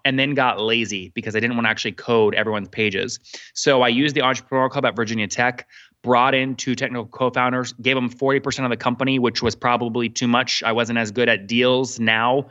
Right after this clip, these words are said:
or back then as I am now. I would never have given up that much. But did that, raised two and a half million bucks of venture capital, built a subscription platform that people could pay thirty to three hundred bucks a month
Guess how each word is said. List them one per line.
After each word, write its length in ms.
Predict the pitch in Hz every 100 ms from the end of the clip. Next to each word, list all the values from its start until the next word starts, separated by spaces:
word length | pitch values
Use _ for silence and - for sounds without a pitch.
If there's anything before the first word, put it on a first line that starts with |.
| -
or 120 | 123
back 240 | 123 117
then 180 | 117 131
as 100 | 113
I 80 | 113
am 180 | 113 110
now. 240 | 107 117
I 60 | 110
would 140 | 113
never 160 | 113 113
have 120 | 107
given 140 | 110
up 120 | 110
that 140 | - 104
much. 320 | 110 127 - - - - - _
But 240 | 135 131 123
did 200 | 170 135
that, 340 | 135 147 160 _ -
raised 340 | 127 139 143
two 80 | -
and 60 | 147
a 40 |
half 60 | 131
million 160 | 131
bucks 160 | 127 120
of 40 |
venture 220 | 123 113
capital, 600 | 113 127 123 - 135 135
built 340 | 131 113 131 143
a 80 | 131
subscription 720 | - 107 - 156 - - 139
platform 460 | - 131 120 139
that 140 | 135 117
people 180 | 123 117
could 180 | 123
pay 220 | - 123 123
thirty 360 | - 120 120
to 80 | 120
three 200 | 113 120
hundred 200 | 113 120
bucks 220 | 113 117
a 60 | -
month 240 | 113 107